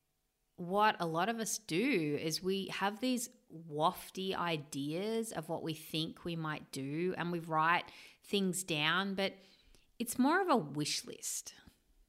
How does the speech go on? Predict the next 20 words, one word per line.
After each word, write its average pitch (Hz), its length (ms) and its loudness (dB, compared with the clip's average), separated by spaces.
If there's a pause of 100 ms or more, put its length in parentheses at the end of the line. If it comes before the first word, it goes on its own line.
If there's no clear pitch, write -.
(1600)
Right? 233 360 0
It's - 160 -4
just 269 240 0
a, 262 160 4 (120)
"Oh, 202 140 6
wouldn't 196 320 0
it - 140 -6
be 160 100 -2
nice? 143 800 -4 (440)
Wouldn't 349 220 2
it - 0 -
be 349 120 6
nice 151 600 2
to - 140 -4
actually 147 640 -4
invest 143 460 -4
in 135 140 -2
shares - 480 -8
this - 260 -8
year? - 300 -12